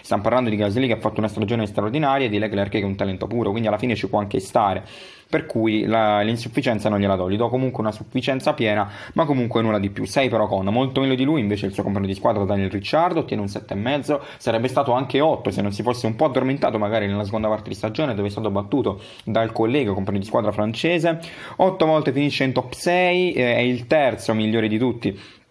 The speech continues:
da, eh, questo punto di vista. Davanti a lui solamente Sainz, appunto come detto prima, e un altro pilota che andrete a vedere dopo, ma comunque ve lo siete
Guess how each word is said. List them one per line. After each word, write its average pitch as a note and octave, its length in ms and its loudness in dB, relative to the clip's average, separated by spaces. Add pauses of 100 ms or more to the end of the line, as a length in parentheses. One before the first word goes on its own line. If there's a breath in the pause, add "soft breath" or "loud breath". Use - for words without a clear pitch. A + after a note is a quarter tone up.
(500)
da, A2 380 4
eh, G#2 440 2
questo A2+ 280 0
punto A2 220 0
di A#2+ 100 0
vista. F3 520 2 (380 loud breath)
Davanti B2+ 380 2
a B2+ 60 6
lui C#3 240 4
solamente A#2+ 560 0
Sainz, D3 540 2
appunto G2+ 360 -2
come G2+ 140 -2
detto G#2+ 180 -2
prima, G#2+ 320 2
e A#2 80 -2
un A#2 80 2
altro A2+ 240 0
pilota G#2+ 240 2
che G2 60 2
andrete F#2+ 240 -2
a - 20 0
vedere G2 260 0
dopo, G2 300 2
ma F#2 80 -2
comunque G2 300 -2
ve F#2+ 60 -4
lo F#2+ 60 -2
siete G2 300 -4